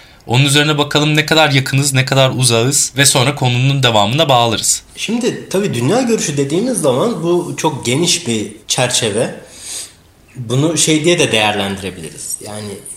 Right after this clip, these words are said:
Speaker 2: bizim ideolojimiz veya işte düşüngümüz olarak da değerlendirebiliriz. Böyle de kullanabiliriz ama tabii müzik ve sanat benim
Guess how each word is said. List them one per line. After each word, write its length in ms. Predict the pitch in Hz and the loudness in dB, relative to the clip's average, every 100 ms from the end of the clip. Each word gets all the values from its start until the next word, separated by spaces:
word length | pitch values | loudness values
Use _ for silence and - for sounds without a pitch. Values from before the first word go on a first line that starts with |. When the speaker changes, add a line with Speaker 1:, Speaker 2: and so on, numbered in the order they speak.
| 117 117 127 | -16 -16 -10
Speaker 2:
bizim 240 | 117 127 127 | -8 -6 -6
ideolojimiz 680 | 123 131 123 120 120 120 113 | -2 0 2 0 0 0 0
veya 160 | 107 | -2
işte 240 | 101 - 104 | -4 -6 -6
düşüngümüz 560 | 101 123 110 113 123 | -4 -2 -2 -2 -2
olarak 440 | 110 113 120 123 - | -2 -2 -2 -4 -6
da 220 | 101 98 | -8 -6
değerlendirebiliriz. 1000 | 107 101 95 95 92 92 87 87 98 107 | -6 -6 -6 -8 -10 -10 -14 -14 -14 -12
Böyle 240 | 107 110 110 | -8 -6 -6
de 100 | - | -10
kullanabiliriz 640 | - 92 85 98 165 190 | -12 -12 -10 -8 -8 -4
ama 220 | 120 - - - - | -6 -6 -14 -20 -6
tabii 160 | 151 | -2
müzik 400 | 117 117 156 220 | -2 0 0 -2
ve 60 | 139 | -2
sanat 500 | - 156 131 - - - - - - - - _ - | -2 -2 -4 -8 -16 -20 -20 -20 -20 -20 -20 _ -18
benim 580 | 113 214 285 311 233 | 0 2 4 2 0